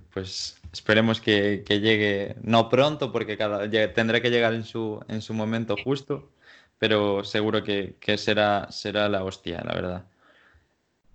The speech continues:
Speaker 1: Y por último, Sara, te lo comentaba antes, <laughs> que me quedaste un poquito pillada. Ahora quiero que nomines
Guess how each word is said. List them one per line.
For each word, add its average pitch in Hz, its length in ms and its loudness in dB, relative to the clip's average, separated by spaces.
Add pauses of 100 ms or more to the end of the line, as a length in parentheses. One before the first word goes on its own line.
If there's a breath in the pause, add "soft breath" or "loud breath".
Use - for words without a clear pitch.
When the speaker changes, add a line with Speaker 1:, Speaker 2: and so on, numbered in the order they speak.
Speaker 1:
Y 135 100 0
por 135 160 4
último, 156 340 0
Sara, 147 320 4
te 127 60 -4
lo 123 80 0
comentaba 127 540 2
antes, 151 500 -2 (160)
<laughs> - 160 -16
que 147 60 -6
me 131 140 -2
quedaste 127 280 2
un 131 100 -2
poquito 113 360 -2
pillada. 135 420 2 (320 loud breath)
Ahora 147 200 4
quiero 165 180 2
que 156 80 -2
nomines 170 580 -2